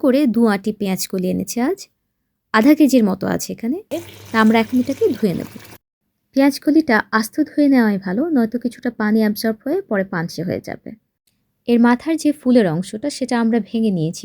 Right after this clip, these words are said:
এরকম, আর এখানে পাঁচ ছয়টা নতুন আলু নিয়েছি।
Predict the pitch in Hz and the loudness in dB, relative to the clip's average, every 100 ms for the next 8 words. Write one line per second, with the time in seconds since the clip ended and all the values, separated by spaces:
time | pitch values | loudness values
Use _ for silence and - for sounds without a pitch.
0 | 185 185 - 330 _ _ _ _ - 208 | -6 -6 -8 -12 _ _ _ _ -8 0
1 | 202 214 277 320 277 - 220 - 240 285 | 0 0 0 0 -2 -4 -6 -4 -4 0
2 | 247 214 214 320 - 196 170 175 175 185 | 2 0 -2 -8 -4 -4 -2 -2 -4 -6
3 | - | -8